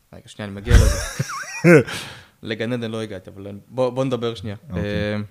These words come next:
Speaker 1: כתביו ספגתי פעם אחת, אה, אה, קיבלתי מכות מכמה ילדים ערסים, וחזרתי כולי כחולים הביתה.
Speaker 2: בכיתה ו'?
Speaker 1: בכיתה ו'.
Speaker 2: מי לא חטף מכות בכיתה ו'?
Speaker 1: כולם חטפו מכות בכיתה ו',
Speaker 2: נו.
Speaker 1: חוץ מ-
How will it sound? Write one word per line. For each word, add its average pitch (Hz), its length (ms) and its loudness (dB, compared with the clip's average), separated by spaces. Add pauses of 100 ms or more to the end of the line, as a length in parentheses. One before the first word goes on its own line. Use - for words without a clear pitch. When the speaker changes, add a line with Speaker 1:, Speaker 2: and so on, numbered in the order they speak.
(640)
Speaker 1:
כתביו 117 400 -8
ספגתי 113 420 -8
פעם 113 140 -6
אחת, 110 260 -12
אה, 95 300 -8 (680)
אה, 98 160 -10
קיבלתי 104 340 -8
מכות 101 280 -10
מכמה 104 300 -10 (140)
ילדים 101 420 -8
ערסים, 143 360 -6 (520)
וחזרתי 117 380 -8
כולי 117 180 -8
כחולים 104 240 -10
הביתה. 92 320 -12
Speaker 2:
בכיתה 107 440 -2
ו'? 104 120 2 (200)
Speaker 1:
בכיתה 107 280 -12
ו'. 92 80 -12 (300)
Speaker 2:
מי 120 140 2
לא 147 100 6
חטף 110 340 -4
מכות 90 260 -2
בכיתה 80 320 -8
ו'? 73 100 -6 (440)
Speaker 1:
כולם - 200 -12
חטפו - 180 -16
מכות 101 220 -12
בכיתה 98 280 -16
ו', 90 80 -6
Speaker 2:
נו. 92 140 2
Speaker 1:
חוץ 87 160 -4
מ- 117 40 -10